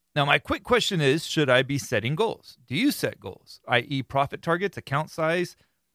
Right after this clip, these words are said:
monthly target? Thanks for everything, Liam. Now, I love the follow-up. I love the fact that he asks another question there, and I have some strong opinions about goal settings, and we're gonna get to that. But first, what am I drinking?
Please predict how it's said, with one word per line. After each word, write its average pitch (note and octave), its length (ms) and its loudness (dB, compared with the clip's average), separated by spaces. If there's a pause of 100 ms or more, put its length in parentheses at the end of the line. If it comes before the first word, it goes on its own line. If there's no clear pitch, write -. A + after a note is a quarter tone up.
monthly D3 460 -2
target? A3+ 460 -2 (360)
Thanks C#3 200 -2
for F3+ 160 0
everything, G#3 400 -2
Liam. A#2 540 -2 (760)
Now, C#3 340 0
I A#2 60 -2
love F#3 180 4
the F#3 80 -6
follow-up. D3 400 2
I G#2+ 60 -6
love D3 180 0
the D3 80 -8
fact C#3+ 240 0
that C#3 100 -10
he C3+ 100 0
asks C3+ 300 -2
another B2 300 0
question B2 480 -2
there, C3 260 0
and A2+ 280 -4 (280)
I - 60 -4
have G#3 160 2
some F3+ 100 -2
strong G#3 240 2
opinions F3 460 0
about B2 380 2 (340)
goal C3 220 2
settings, G2+ 420 -4
and B2+ 160 -6
we're C3+ 80 -2
gonna C3+ 180 -2
get C3 160 -4
to C#3+ 100 -8
that. A2+ 200 -2 (420)
But A2 140 -4
first, - 380 2 (120)
what E2 140 -10
am D#2 60 -10
I C2+ 100 -10
drinking? D3+ 520 -6